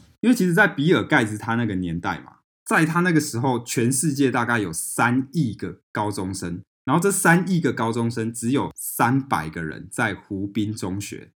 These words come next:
那湖滨中学是什么地方？就是比尔盖茨的读的那所高中。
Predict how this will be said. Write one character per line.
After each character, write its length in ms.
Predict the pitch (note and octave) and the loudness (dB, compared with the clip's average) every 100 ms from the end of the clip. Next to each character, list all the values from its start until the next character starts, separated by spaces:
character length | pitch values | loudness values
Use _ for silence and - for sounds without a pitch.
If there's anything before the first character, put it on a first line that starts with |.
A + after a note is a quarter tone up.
| _ _ - | _ _ 2
那 100 | E3+ | 2
湖 220 | B2+ C3+ | 4 6
滨 160 | D3+ | 8
中 180 | D3+ C#3 | 8 4
学 120 | C3 | 2
是 80 | G2 | -2
什 100 | G#2 | -2
么 60 | E2 | -4
地 120 | F#2 | -6
方？ 160 | G2 G2 | -6 -6
就 100 | A2 | -6
是 140 | A2 - | -6 -10
比 220 | G2+ C3 | 0 0
尔 100 | F#2+ | 0
盖 240 | E2 A2 F2+ | -2 -2 -2
茨 280 | - F2+ D#2+ | -6 -14 -10
的 220 | E2+ - _ | -12 -12 _
读 200 | A2 F#2 G2+ | -8 -6 -6
的 120 | G2 | -4
那 120 | G#2 | -6
所 140 | A2 - | -6 -10
高 240 | D#2+ D#2+ | -10 -10
中。 200 | E2 | -10